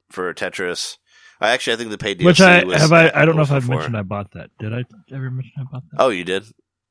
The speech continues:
Speaker 1: Oh, yeah.
Speaker 2: Yeah.
Speaker 1: Yeah, it's got cool multiplayer on it. It's good. It's worth it. It's, like, ten bucks. And the game's
Speaker 2: I own it.
Speaker 1: been giving you so much for nothing that do it. Uh, the Daemon X Machina demo, which is the same as, like, Dragon Quest one, was announced as well, where you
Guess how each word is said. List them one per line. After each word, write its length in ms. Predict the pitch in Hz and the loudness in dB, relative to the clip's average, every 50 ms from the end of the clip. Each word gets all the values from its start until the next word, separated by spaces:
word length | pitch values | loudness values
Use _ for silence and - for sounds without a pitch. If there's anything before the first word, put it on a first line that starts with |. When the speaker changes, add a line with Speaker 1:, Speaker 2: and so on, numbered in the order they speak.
| _ _ _ - - | _ _ _ -14 -6
Speaker 1:
Oh, 120 | - 139 143 | -4 -2 0
yeah. 220 | 147 139 110 - - | 0 -2 -2 -4 -6
Speaker 2:
Yeah. 160 | 175 165 - 101 - | -10 -10 -10 -12 -14
Speaker 1:
Yeah, 180 | - - 139 123 | -8 -4 -4 -4
it's 120 | 101 - | -4 -4
got 180 | - 104 98 78 - - - | -6 -8 -8 -8 -10 -16 -18
cool 220 | - - 117 110 107 | -14 -12 -10 -10 -10
multiplayer 520 | 107 107 - - 65 - - 53 53 55 | -10 -10 -10 -10 -12 -10 -12 -12 -12 -12
on 80 | 53 50 | -12 -14
it. 80 | 50 _ - | -16 _ -14
It's 140 | - 127 - | -12 -10 -8
good. 220 | - 175 131 - _ - | -6 -6 -6 -6 _ -14
It's 160 | - - - - | -14 -12 -10 -8
worth 160 | 117 113 - | -8 -8 -8
it. 60 | 82 | -10
It's, 120 | 55 - - | -10 -10 -12
like, 100 | 101 - | -12 -10
ten 180 | - 113 107 | -10 -10 -8
bucks. 360 | 107 101 - - - - - _ _ _ - | -8 -10 -10 -10 -12 -16 -16 _ _ _ -12
And 140 | - 98 104 | -10 -10 -8
the 40 | 107 | -4
game's 300 | 104 113 113 113 113 131 | -2 -2 -2 -2 -2 -4
Speaker 2:
I 40 | 147 | -4
own 140 | 147 139 | -4 -4
it. 60 | 117 107 | -4 -6
Speaker 1:
been 260 | 107 101 - - - | -6 -8 -8 -12 -10
giving 220 | 98 104 101 98 | -10 -8 -8 -8
you 60 | 98 | -10
so 180 | 90 - - 92 | -8 -8 -8 -8
much 220 | 92 95 90 - | -8 -10 -10 -10
for 240 | - - 85 78 73 64 | -10 -12 -10 -12 -10 -10
nothing 340 | 85 90 - - 50 50 | -10 -10 -10 -12 -16 -14
that 120 | 58 64 - _ _ - | -14 -16 -16 _ _ -12
do 120 | - 85 78 | -10 -10 -10
it. 60 | - _ _ _ _ _ _ _ - - - - - - - - | -10 _ _ _ _ _ _ _ -20 -20 -20 -20 -20 -20 -12 -4
Uh, 180 | - 107 110 107 | -2 0 0 0
the 100 | 101 107 | 0 0
Daemon 280 | 110 123 127 120 120 | 0 0 0 2 0
X 180 | 120 117 - - | -2 -2 -2 -2
Machina 320 | 117 110 110 - 123 110 101 | -2 -2 0 -2 -4 -6 -4
demo, 460 | 92 104 107 104 107 107 104 104 104 | -2 -2 -2 -2 -2 -2 -2 -2 -2
which 220 | 101 98 - - | -4 -6 -6 -8
is 80 | 90 85 | -8 -8
the 60 | 87 82 | -6 -6
same 300 | - - 95 95 92 90 | -4 -4 -4 -6 -6 -8
as, 100 | 85 - | -8 -6
like, 220 | 90 85 82 - _ - - 90 | -4 -6 -6 -6 _ -20 -20 -12
Dragon 280 | 87 - 113 123 117 101 | -4 -2 0 0 -2 -2
Quest 240 | 104 92 82 - - | -6 -8 -8 -8 -8
one, 200 | 78 76 78 82 | -8 -8 -6 -8
was 120 | 82 85 | -8 -10
announced 340 | 85 80 82 82 82 - - | -8 -6 -6 -6 -6 -8 -10
as 80 | 80 71 | -10 -6
well, 260 | 80 78 78 78 78 | -6 -4 -4 -2 -4
where 100 | 78 78 | -4 -4
you 160 | 78 78 76 | -6 -6 -8